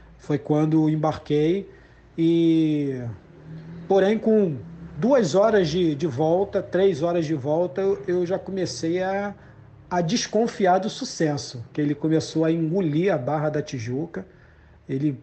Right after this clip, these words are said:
rapidamente saiu do, do recreio, começou a engolir a barra, e quando eu, quando eu dei por mim, ele já tava virando ali no, no Vidigal, né? Já tinha passado do, do, do quebra-mar. E, e a velocidade dele foi aumentando, né? Eu tava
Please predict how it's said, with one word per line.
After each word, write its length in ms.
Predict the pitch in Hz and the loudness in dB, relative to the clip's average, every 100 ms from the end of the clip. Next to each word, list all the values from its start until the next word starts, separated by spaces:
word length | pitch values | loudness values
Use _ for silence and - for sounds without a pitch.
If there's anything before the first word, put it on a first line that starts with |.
| - - 107 | -14 -12 -6
rapidamente 640 | - 247 - 202 190 220 | -2 0 0 0 0 -2
saiu 220 | - 190 | 0 0
do, 200 | 190 175 | 2 0
do 100 | 170 | 2
recreio, 580 | 160 160 139 147 190 214 | 0 -2 -2 0 0 0
começou 340 | 190 170 - | -4 -4 -2
a 40 | 214 | 0
engolir 300 | 208 185 202 | 0 2 0
a 60 | |
barra, 480 | 156 143 170 208 226 | 0 -2 0 0 0
e 140 | 220 208 | -2 -4
quando 280 | 214 220 | -4 -2
eu, 200 | 226 202 - | -2 -4 -6
quando 200 | 214 208 | -2 0
eu 200 | 208 - 175 170 - 180 | -2 -6 -14 -14 -18 -10
dei 240 | 156 196 | -2 -2
por 220 | - 190 | 0 0
mim, 300 | 165 180 208 | 0 0 2
ele 180 | 214 208 | 2 2
já 180 | 202 190 | 0 -2
tava 560 | - 185 180 196 151 - - | 0 0 2 2 0 -6 -12
virando 440 | 131 170 165 180 175 | -2 2 4 2 2
ali 260 | 156 170 | 2 2
no, 440 | 175 165 143 123 110 - | 2 2 0 -2 -10 -6
no 200 | 160 165 | 0 2
Vidigal, 560 | 156 160 165 139 135 127 | 2 2 2 0 -4 -4
né? 120 | 135 | -4
Já 120 | 135 | -4
tinha 180 | - 143 | -6 -6
passado 480 | - 127 - 143 143 | -6 -6 -4 -4 -2
do, 340 | 143 135 120 - | -2 -2 -4 -12
do, 420 | 143 139 135 127 | -10 -6 -4 -4
do 100 | 127 | -6
quebra-mar. 680 | 123 147 143 139 123 123 - | -4 -4 -2 -4 -4 -6 -6
E, 220 | 139 147 156 | -6 -4 -2
e 140 | 156 | 0
a 80 | 160 | 2
velocidade 580 | 160 160 165 156 160 156 | 4 2 0 -2 -2 0
dele 220 | 160 170 | 0 0
foi 180 | - 185 | 0 0
aumentando, 720 | 185 190 175 - 170 151 131 | 2 0 -2 0 0 0 -2
né? 200 | 143 143 - _ | -4 -6 -12 _
Eu 120 | 131 | -12
tava 360 | - 147 151 | -4 -2 -4